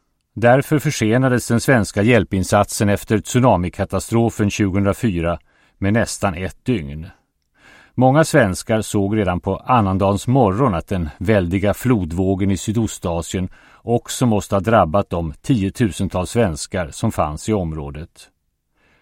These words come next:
Det dröjde till morgonen därpå innan den svenska regeringen satte igång sitt arbete i full skala.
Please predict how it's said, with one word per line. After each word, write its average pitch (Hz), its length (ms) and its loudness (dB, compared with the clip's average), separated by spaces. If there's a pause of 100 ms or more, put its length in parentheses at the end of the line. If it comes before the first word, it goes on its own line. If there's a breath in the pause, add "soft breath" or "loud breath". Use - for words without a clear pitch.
Det 90 100 -6
dröjde 95 460 0
till 110 160 -2
morgonen 104 400 4
därpå 113 420 0 (240 soft breath)
innan 98 200 0
den 98 120 0
svenska 101 480 0
regeringen 82 580 -4
satte - 280 -4
igång 82 280 0
sitt - 280 -2
arbete 76 580 -4
i 98 80 -10
full 82 260 -8
skala. 85 540 -6